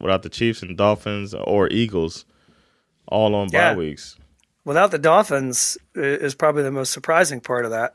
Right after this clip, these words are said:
Speaker 1: Yeah. Yeah, 'cause they've been putting up thirty points a game at least.
Speaker 2: Uh-huh.
Speaker 1: Uh, but yeah, man, is there any, any news before we get into picks? Because right now you're ahead of me by a couple, and, you know, I'm ready to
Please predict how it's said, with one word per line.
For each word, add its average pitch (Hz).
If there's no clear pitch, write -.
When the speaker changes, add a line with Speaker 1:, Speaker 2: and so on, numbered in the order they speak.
Speaker 1:
Yeah. 92
Yeah, 101
'cause 92
they've 107
been 107
putting 101
up 90
thirty 104
points 95
a 95
game 104
at 76
least. 80
Speaker 2:
Uh-huh. 160
Speaker 1:
Uh, 117
but 131
yeah, 185
man, 139
is 135
there 160
any, 151
any 131
news 156
before 107
we 113
get 127
into 117
picks? 131
Because 107
right 117
now 113
you're 110
ahead 110
of 113
me 110
by 101
a 95
couple, 101
and, 80
you 110
know, 87
I'm 156
ready 101
to 90